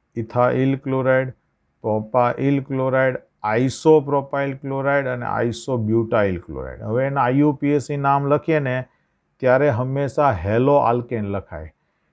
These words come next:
એટલે એક કાર્બન હોય તો એને હેલો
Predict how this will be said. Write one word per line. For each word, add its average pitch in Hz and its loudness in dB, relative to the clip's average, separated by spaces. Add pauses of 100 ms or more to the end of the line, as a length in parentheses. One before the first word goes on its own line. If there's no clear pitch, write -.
(180)
એટલે 110 0 (260)
એક 147 -2
કાર્બન 139 2
હોય 139 0
તો 117 -4
એને 123 -2 (280)
હેલો 123 4